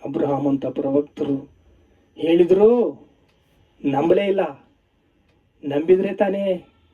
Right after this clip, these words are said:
ನಿನಗೆ ಮೋಕ್ಷಕ್ಕೆ ಮಾರ್ಗ, ನಂಬಿದ್ರೆ ತಾನೇ. ಲಾಜರ್ನು ನಂಬಿದ್ದಾನೆ, ಪ್ರಾರ್ಥನೆ ಮಾಡ್ಕೊಂಡಿದ್ದಾನೆ. ಲಾಜರ್ ನಂಬಿದ್ದಾನೆ,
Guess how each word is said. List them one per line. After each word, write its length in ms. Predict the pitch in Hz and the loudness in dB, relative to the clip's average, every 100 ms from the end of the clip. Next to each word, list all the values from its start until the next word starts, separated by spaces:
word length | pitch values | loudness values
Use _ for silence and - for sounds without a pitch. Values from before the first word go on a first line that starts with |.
| _ | _
ನಿನಗೆ 240 | - 160 160 | -6 -2 0
ಮೋಕ್ಷಕ್ಕೆ 500 | 165 185 208 190 185 | 2 0 -2 -2 -2
ಮಾರ್ಗ, 300 | 175 160 160 151 156 _ _ _ _ _ _ _ - | 0 -2 -2 -4 -6 _ _ _ _ _ _ _ -6
ನಂಬಿದ್ರೆ 420 | 156 185 214 208 | -4 0 2 2
ತಾನೇ. 520 | 196 185 180 175 165 - _ _ _ _ _ _ _ _ _ _ - | 0 -2 0 0 -4 -12 _ _ _ _ _ _ _ _ _ _ -8
ಲಾಜರ್ನು 560 | 139 147 151 147 156 | -4 -2 2 2 4
ನಂಬಿದ್ದಾನೆ, 720 | 151 147 151 147 147 147 143 | 4 2 2 0 2 2 0
ಪ್ರಾರ್ಥನೆ 560 | 143 - 147 143 - 147 | -4 -6 -6 -4 -4 0
ಮಾಡ್ಕೊಂಡಿದ್ದಾನೆ. 880 | 147 143 143 143 143 143 139 139 - - 160 | 0 0 -2 -4 -4 -6 -8 -10 -20 -20 -10
ಲಾಜರ್ 380 | 151 170 170 151 | -6 0 2 2
ನಂಬಿದ್ದಾನೆ, 680 | 160 156 156 151 147 147 | 0 0 2 2 2 0